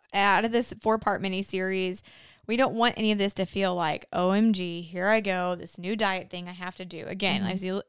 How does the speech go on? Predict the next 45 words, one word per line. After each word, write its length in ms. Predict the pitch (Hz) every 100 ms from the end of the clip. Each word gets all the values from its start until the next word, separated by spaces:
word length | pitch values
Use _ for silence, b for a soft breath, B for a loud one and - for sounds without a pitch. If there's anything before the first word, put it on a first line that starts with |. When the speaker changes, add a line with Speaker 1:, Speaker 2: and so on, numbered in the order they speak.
| _
Speaker 1:
as 160 | 196 196
we 80 |
said 220 | 202 208 208
in 80 |
our 180 | 202 185
earlier 320 | 190 190 190
s-, 160 | 190 -
episodes, 680 | - 185 185 - 165 170 - B B B B
we 60 | 202
wanna 180 | 220 208
eliminate 440 | 190 202 214 220
that 180 | 220 190
word, 400 | 185 180 196 208
Speaker 2:
Right. 160 | 175 165
Speaker 1:
diet, 480 | 180 170 202 -
completely. 720 | - 233 240 185 180 180 185 220 B B B B
This 340 | 208 233 262 262 -
is, 720 | 220 214 202 190 185 196 - _ _ _ _ _
you've 240 | 208 220 196
got 240 | 262 285
to 100 | 254
find 300 | 220 202 202
your 140 | 180
why. 580 | 175 185 175 104 101 180 _
And 200 | 247 208
as 80 | 196
Speaker 2:
Mm-hmm. 80 | 180
Speaker 1:
Caitlin 160 | 165 214
and 80 | 202
I, 120 | 196
one 160 | 196
of 40 | 196
our 120 | 185
core 220 | - 196
values 360 | 190 180 180 180
is 200 | 180 180
the 100 | 185
why 260 | 185 202 214
is 160 | 196
worth 280 | 196 185 -
the 80 | 175
hustle. 480 | 175 175 - - 190
Speaker 2:
Mm-hmm. 440 | 196 196 170 175 196
Speaker 1:
And 180 | - 208
so 500 | - 208 190 190 190